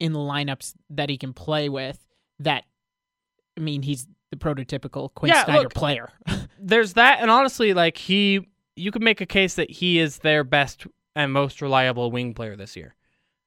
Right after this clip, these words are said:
Speaker 2: Um, <coughs> obviously, there's a, there's a shooting, excuse me, there's a forty-three percent shooting from three.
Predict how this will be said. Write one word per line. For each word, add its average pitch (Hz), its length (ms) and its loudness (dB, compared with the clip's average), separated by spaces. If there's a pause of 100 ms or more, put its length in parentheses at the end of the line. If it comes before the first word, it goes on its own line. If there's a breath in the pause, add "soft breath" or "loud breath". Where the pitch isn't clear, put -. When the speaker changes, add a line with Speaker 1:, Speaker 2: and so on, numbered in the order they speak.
(160)
Speaker 2:
Um, 120 560 2 (540)
<coughs> - 340 -2
obviously, 165 400 0
there's 156 240 0
a, 139 160 -4 (140)
there's 139 240 -4
a 123 60 -8
shooting, 170 400 0
excuse 156 320 -4
me, 160 120 0
there's 139 220 0
a 123 40 -10
forty-three 170 440 -2
percent 156 360 -4
shooting 156 360 -2
from 139 220 -8
three. 226 380 0